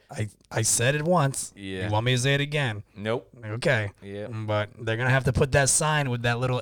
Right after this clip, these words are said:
Speaker 1: illustration of the kid chasing the ball
Speaker 2: And then his parent-,
Speaker 1: in the
Speaker 2: his,
Speaker 1: neighborhood.
Speaker 2: his parents were like, "Oh, you know, he's been grounded. We've had a talk to with him."
Speaker 1: <laughs> He's
Speaker 2: Dude,
Speaker 1: five.
Speaker 2: if you had stole the car at five,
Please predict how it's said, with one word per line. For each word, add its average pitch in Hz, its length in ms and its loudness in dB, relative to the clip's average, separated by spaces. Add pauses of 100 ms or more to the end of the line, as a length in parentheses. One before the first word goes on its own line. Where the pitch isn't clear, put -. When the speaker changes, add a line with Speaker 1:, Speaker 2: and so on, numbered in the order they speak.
Speaker 1:
illustration 131 580 2
of 113 60 -4
the 113 80 -2
kid 139 340 0
chasing 127 320 -2
the 127 60 -4
ball 127 340 2
Speaker 2:
And 180 160 -4
then 208 160 2
his 202 180 -2
parent-, 202 360 -2
Speaker 1:
in - 60 -6
the - 60 0
Speaker 2:
his, 120 60 0
Speaker 1:
neighborhood. 117 480 0
Speaker 2:
his 151 160 -10
parents 180 420 -2
were 175 140 -6
like, 165 340 -6
"Oh, 160 480 -6
you 151 140 -12
know, 143 240 -8
he's 131 220 -8
been 156 220 -8
grounded. 107 680 -4
We've 101 140 -8
had 123 160 -2
a 131 60 -4
talk 104 400 -2
to 110 100 -12
with 104 180 -8
him." 113 280 -10
Speaker 1:
<laughs> - 40 -16
He's 160 180 4
Speaker 2:
Dude, 147 100 -4
Speaker 1:
five. 131 460 0
Speaker 2:
if 131 120 -2
you 202 160 -4
had 220 140 0
stole 185 240 -2
the 160 80 -8
car 151 240 0
at 127 80 -6
five, 101 520 -4